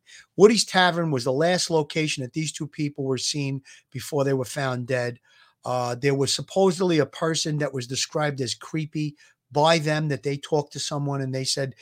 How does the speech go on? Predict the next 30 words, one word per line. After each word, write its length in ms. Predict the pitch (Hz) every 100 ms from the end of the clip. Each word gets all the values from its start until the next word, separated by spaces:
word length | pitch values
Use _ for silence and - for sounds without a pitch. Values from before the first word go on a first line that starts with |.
| - _
there 80 | 123
was 140 | 123
a 20 |
creepy 380 | - 185 160 156
guy 240 | 139 143
and 120 | 143 139
they 60 |
were 100 | 135
gonna 160 | 131 135
move 380 | 139 175 208 175
their 140 | 156
campsite. 640 | 147 156 160 151 139 135
They 120 | 139 135
had 200 | 139 131
a 60 | - - -
campsite 460 | 185 185 - 175
in 40 | 180
the 140 | 147
area. 200 | 143 143
They 80 | 135
were 120 | 127
gonna 120 | 135
move 280 | 131 143 127
it. 120 | 131
So 140 | - 175
now, 280 | 214 208 185 - - - -
uh, 160 | 170 180
with 180 | 190
that 240 | 285 285 -
said, 460 | - 196 180 170